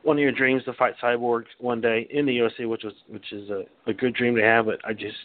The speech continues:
don't think it'll ever happen. I do hope you find another home, maybe with Bellator in their one forty-five, one forty-five pound division, or back with Invicta. Maybe you could get the belt over there.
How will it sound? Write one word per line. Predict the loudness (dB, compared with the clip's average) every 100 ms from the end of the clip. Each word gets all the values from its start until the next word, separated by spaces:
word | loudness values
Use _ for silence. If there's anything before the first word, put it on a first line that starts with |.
| -20 _
don't | 4 4 0 -4
think | -4 -2
it'll | -4 -2
ever | -2 -2
happen. | -4 -4 -6 -8 -14 -14 -16 -2
I | 2
do | 2
hope | 0 -2
you | -2
find | -2 -2
another | -2 -4
home, | -2 -2 -4 -8 -20 _
maybe | -4 0
with | 0 2
Bellator | 2 2 0 -4
in | -4
their | -2
one | -4
forty-five, | -2 -6 -4 -4 -4 -4
one | 0 2 2
forty-five | -2 -2 0 0 0
pound | -4 -6
division, | -2 -2 -2 -6
or | 0 4 4 2 -2 _ _
back | 2 2 0
with | -8
Invicta. | -8 -8 -8 -4 -6 -6 _ -20 _ _
Maybe | 0 0
you | -2
could | -2
get | -2
the | -4
belt | 2 4 4 -2
over | -6
there. | -4 0 0 -2